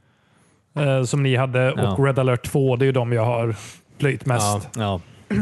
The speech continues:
Speaker 4: Ja, jag tror det första spelet vi ägde var väl, eh, Tiberian Sun.
Speaker 2: Jag tror det.
Speaker 3: Som ni
Speaker 4: För, eh,
Speaker 3: ägde på eller som ni
Speaker 2: Eller
Speaker 3: hade?
Speaker 2: nej.
Speaker 4: Som vi ägde på. Vi var så jävla bra.
Speaker 2: <laughs>
Speaker 4: Nej, men,
Speaker 2: Jag tror
Speaker 4: eh,
Speaker 2: innan det så spelade vi väldigt mycket, ehm,
Speaker 4: Demo.
Speaker 2: Red Alert-demon, ja,
Speaker 4: Ja.
Speaker 2: precis.
Speaker 3: Ja.
Speaker 4: Det vill säga första,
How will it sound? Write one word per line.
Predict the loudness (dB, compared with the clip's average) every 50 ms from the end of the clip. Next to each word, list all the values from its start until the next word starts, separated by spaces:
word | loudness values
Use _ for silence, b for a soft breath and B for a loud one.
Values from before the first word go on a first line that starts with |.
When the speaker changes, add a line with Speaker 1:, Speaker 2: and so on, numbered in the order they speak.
| 0 0
Speaker 4:
Ja, | 0 -2 -2 -2 -2
jag | -2 -2
tror | 0 -2
det | -2
första | 0 -2 -2 -2 -2 -4
spelet | -2 0 -2 0 0
vi | -2
ägde | 0 0 0 0 0 -2 -2 -2
var | -2 0 -2
väl, | -2 -2 -4 -4 -4
eh, | -2 -2 -2 -4
Tiberian | -4 -4 -4 -4 -2 -2 -2 -2 -2 -2
Sun. | -4 -4 -4 -6 -8 -10 -14 -20 -20 -20 -20 -20 _ _ _ -8
Speaker 2:
Jag | -4 -2
tror | -2 -2 -2
det. | -4 -8 -12 -14 -18 -8
Speaker 3:
Som | -2 0 2
ni | 2 2
Speaker 4:
För, | 2 2
eh, | 2 2 2 2
Speaker 3:
ägde | 0 0 -2 -4 -4
på | -4 -4 -2 0 0 2 2 2
eller | 2 2 0
som | 0 0 0
ni | 2
Speaker 2:
Eller | 2 2 2
Speaker 3:
hade? | 2 2 0 0
Speaker 2:
nej. | 0 0 0 0 0 -2 -4 -8 -12
Speaker 4:
Som | -6 -2 0 0
vi | 2 2
ägde | 2 2 0 0 0 -2 -2 -4 -4
på. | -2 -2 -2 -2
Vi | -2 0
var | 0 0
så | 0 0
jävla | 0 2 2 2 2 2 0 0 0
bra. | 0 -2 -2 0
Speaker 2:
<laughs> | -2 -2 0 0 0 2 2 2 2 4 4 4
Speaker 4:
Nej, | 4 4 4 2 2 2
men, | 2 0 2 0
Speaker 2:
Jag | 0 2
tror | 2 2
Speaker 4:
eh, | 2 2
Speaker 2:
innan | 2 2
det | 2 0
så | 0 0
spelade | -2 0 0 0 2 0
vi | 0 0
väldigt | 0 0 0 0 0
mycket, | -2 -2 -2 -2 0 0 0
ehm, | 0 0 -2 -2 0
Speaker 4:
Demo. | 0 0 0 0 -2 -2 0 0
Speaker 2:
Red | 0 0
Alert-demon, | 0 0 0 -2 -2 -4 -4 -2 -2 0 0 0 -2 0 0 -2 -2 -2 0 0
ja, | 2
Speaker 4:
Ja. | 2 2 2 2 0 -2
Speaker 2:
precis. | -4 -8 -8
Speaker 3:
Ja. | -6 -4 -4 -6 -6 -10 -16 -20 _ B B B B B B B -4
Speaker 4:
Det | -2 -2
vill | 0
säga | 2 0 0
första, | 0 0 -2 -2 -2 -2 -2 0 0 2